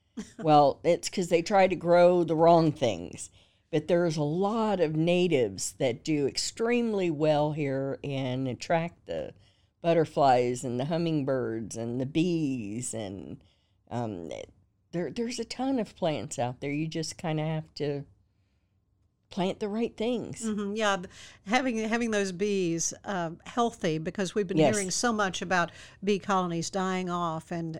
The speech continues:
Speaker 1: and we will not have food <laughs> if we
Speaker 2: That's
Speaker 1: lose the
Speaker 2: true.
Speaker 1: bees.
Speaker 2: That, that, that's one thing that I did learn,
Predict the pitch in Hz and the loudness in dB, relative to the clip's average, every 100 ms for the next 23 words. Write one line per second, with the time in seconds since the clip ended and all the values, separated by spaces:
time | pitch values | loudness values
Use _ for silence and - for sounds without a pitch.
0 | - 233 175 151 160 214 175 269 247 160 | -10 -8 -6 -6 -10 -12 -6 -2 0 0
1 | 190 233 185 151 - 175 160 - - - | 2 2 0 -4 -6 -6 -6 -8 -10 -10
2 | _ - - - _ - 254 233 220 196 | _ -20 -20 -20 _ -4 2 6 6 6
3 | 196 226 185 143 139 - _ _ _ _ | 4 4 4 2 -4 -8 _ _ _ _
4 | - 156 170 165 196 190 190 - 185 233 | -4 4 6 6 6 4 2 0 2 4
5 | 240 247 240 220 208 208 226 233 226 240 | 4 4 4 4 4 4 2 0 2 0
6 | 233 143 135 | 0 -2 -4